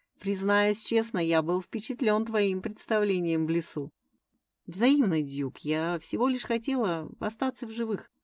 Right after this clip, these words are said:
Надо было как-то выбираться". Дьюк выглядит старше, чем Пейтон, на вид где-то двадцать шесть, повыше ростом, чем Пейтон,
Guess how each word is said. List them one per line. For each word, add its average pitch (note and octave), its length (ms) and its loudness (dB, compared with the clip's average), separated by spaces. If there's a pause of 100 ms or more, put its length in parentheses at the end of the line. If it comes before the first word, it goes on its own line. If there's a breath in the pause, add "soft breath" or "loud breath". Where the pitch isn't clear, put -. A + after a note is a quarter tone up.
(160)
Надо A#3 300 6
было A3 260 0
как-то A3+ 380 0
выбираться". F#3 720 -2 (720)
Дьюк A#3 400 6
выглядит A#3 500 2
старше, D#3 460 0
чем D3 260 -6
Пейтон, B2 640 -8
на G3+ 160 2
вид A#3+ 200 -2
где-то G3+ 420 0
двадцать F#3 440 -4
шесть, - 500 -10 (120)
повыше A3+ 400 -2
ростом, A3 420 -2
чем G#3 220 -4
Пейтон, F3+ 480 -2